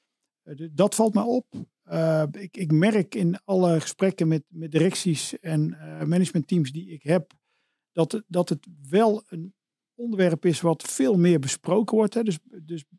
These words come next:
bedrijven zijn er wel over na aan het denken van, ehm, ja, hoe, hoe gaan we hier nu mee om? Hoe zorgen we nu dat we, zeg maar, goed voor onze medewerkers kunnen zorgen? En, en wat wordt ons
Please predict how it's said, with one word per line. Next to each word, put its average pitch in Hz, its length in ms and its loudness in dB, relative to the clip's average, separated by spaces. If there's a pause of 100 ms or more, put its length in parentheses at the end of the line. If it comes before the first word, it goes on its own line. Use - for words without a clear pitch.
bedrijven 165 560 0
zijn 185 200 2
er 165 60 2
wel 185 180 0
over 165 240 2
na 175 240 2
aan 165 160 -2
het 143 160 -2
denken 156 400 2
van, 151 540 0
ehm, 147 680 0 (440)
ja, 151 100 -6
hoe, 160 120 2
hoe 185 200 4
gaan 170 220 4
we 156 60 6
hier 165 160 6
nu 165 160 6
mee 156 220 2
om? 220 200 2
Hoe 170 200 -4
zorgen 156 340 4
we 160 60 4
nu 165 140 4
dat 160 260 0
we, 156 100 0
zeg 160 260 -2
maar, 156 420 0
goed - 260 -2
voor 196 140 -4
onze 151 160 2
medewerkers 160 540 2
kunnen 147 220 0
zorgen? 143 500 2 (420)
En, 175 200 -20
en 180 120 -10
wat 170 220 2
wordt 208 220 2
ons 202 420 -4